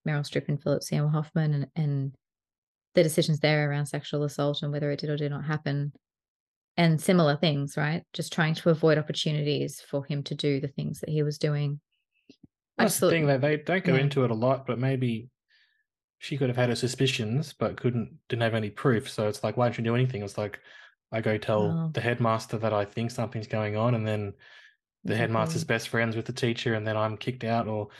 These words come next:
Speaker 2: not that you should be looking out for yourself in that situation, but you don't, might, she might make things worse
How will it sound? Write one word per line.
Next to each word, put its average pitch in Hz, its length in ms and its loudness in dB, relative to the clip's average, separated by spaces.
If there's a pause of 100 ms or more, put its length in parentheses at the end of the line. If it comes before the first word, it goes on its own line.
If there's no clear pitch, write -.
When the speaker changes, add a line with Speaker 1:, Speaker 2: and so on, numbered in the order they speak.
(520)
Speaker 2:
not 143 120 4
that 139 80 2
you 123 60 4
should 123 160 2
be 120 60 4
looking 120 240 2
out 120 100 -2
for 117 80 -4
yourself 117 400 0
in 117 80 -2
that 113 120 -4
situation, 113 520 -2
but 101 180 -4
you 110 80 -4
don't, 127 160 2
might, 123 180 -2 (200)
she - 140 -4
might 117 180 0
make 110 160 -4
things 110 240 -6
worse 110 500 -2